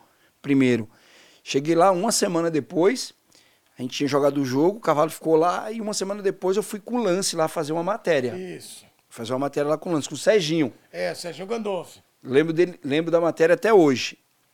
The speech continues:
Speaker 1: Aí chega lá, não tinha vi-, não vi o cavalo ainda, não tinha visto, só sabia. Pô, mas imaginei, pô, puta de um cavalo. Cheguei lá, um cavalo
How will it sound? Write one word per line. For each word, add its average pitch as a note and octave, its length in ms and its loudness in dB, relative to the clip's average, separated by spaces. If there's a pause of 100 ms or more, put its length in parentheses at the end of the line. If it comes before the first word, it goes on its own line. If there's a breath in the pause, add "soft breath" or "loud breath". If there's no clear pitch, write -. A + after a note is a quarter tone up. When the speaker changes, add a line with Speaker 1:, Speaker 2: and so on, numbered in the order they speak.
(240)
Speaker 1:
Aí F3 160 -4
chega B3+ 200 -2
lá, G#3 120 4
não G#3+ 120 -4
tinha A#3 200 -4
vi-, E3 260 -8
não F#3 300 -4
vi D3 160 -6
o D#3 40 -4
cavalo C3+ 360 -2
ainda, F#3 400 -6 (240)
não B2+ 80 -12
tinha D3 200 -2
visto, D3+ 440 -8
só D#3+ 220 -8
sabia. B2+ 460 -2 (380 soft breath)
Pô, - 180 2
mas B2+ 140 0
imaginei, E3+ 540 -2
pô, - 180 -20 (100)
puta D#3+ 220 -16
de F3+ 80 -12
um A3+ 40 -12
cavalo. C3+ 500 -6
Cheguei F3 260 -8
lá, E3 160 0
um F#3+ 60 -8
cavalo F#3 340 -2